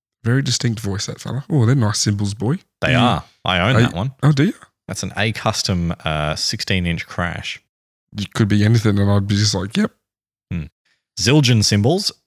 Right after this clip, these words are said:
Speaker 2: uh, they are over four hundred years old now, the company.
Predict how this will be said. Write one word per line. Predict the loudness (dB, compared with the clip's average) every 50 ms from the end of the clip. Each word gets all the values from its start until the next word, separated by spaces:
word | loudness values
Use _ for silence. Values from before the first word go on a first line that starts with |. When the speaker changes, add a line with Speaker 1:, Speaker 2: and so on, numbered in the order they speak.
| _ -4 0
Speaker 2:
uh, | 2 2 2 2
they | 2 2 2 2
are | 4 2 2 2 2
over | 2 0 0 0 -4
four | -4 -2 0 0
hundred | 2 2 2 0 0 0
years | 0 0 0 0
old | -2 -2 -2
now, | -4 -4 -6 -8 _ _ _ _ _ _ _ _ _ _ _ _
the | -8 -8 -8
company. | -8 -8 -8 -8 -6 -6 -8 -10